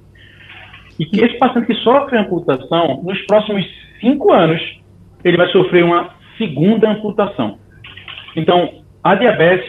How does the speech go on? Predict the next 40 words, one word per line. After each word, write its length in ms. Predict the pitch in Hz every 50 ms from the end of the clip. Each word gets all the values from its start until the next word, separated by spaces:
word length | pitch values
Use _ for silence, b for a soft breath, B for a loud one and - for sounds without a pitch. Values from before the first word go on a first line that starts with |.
| - -
o 100 | 185 175
grande 220 | 160 147 180 247 254
problema 240 | 247 202 202 190 160
do 60 | 151
diabetes 520 | 147 139 120 131 139 156 160 - - - _ _ -
é 80 | - 151
porque 300 | 147 - 180 - - 180
ele 80 | 185 175
é 40 |
muito 220 | 170 175 180 180 -
silencioso. 720 | - 175 180 170 - - - 165 147 151 135 123 104 101 - - - - _ _ _
Você 80 | 170
tem 140 | 160 - 139
diabetes 440 | 127 123 113 113 131 143 156 151 -
e 60 | 160
não 80 | 147 - -
sente 260 | - 139 135 - 165
nada. 480 | 185 180 123 123 127 127 123 98 - - - - - _ _ _ _ _ b b b b b b b -
Só 140 | - -
que 80 | - -
aquilo 180 | 185 202 196 185
ali 200 | 180 190 208 190
vai, 400 | 185 214 220 214 208 190 180 - - - -
vai 380 | 143 131 160 165 165 165 - - - _ -
prejudicando 680 | 175 175 - - 190 160 - - - 165 185 233 254 240
o 160 | 196 175 151
organismo. 600 | 143 131 127 131 120 120 135 143 127 98 98 - - _ _ _ _ _ _ B B B B B B B B _
E 40 | 151
você 160 | 160 185 214 202
só 140 | - 208
vai 220 | 170 190 220 208 185
realmente 420 | 220 254 240 220 220 220 220 196
ver 220 | 151 139 156 156 151
o 80 | 147 147 - -
sinal 340 | 180 160 147 143 165 220 247
da 80 | 240
diabetes 500 | 208 175 170 139 123 139 143 139 - -
lá 140 | - 151 175
na 100 | 208 208 -
frente. 380 | - 185 185 185 - - -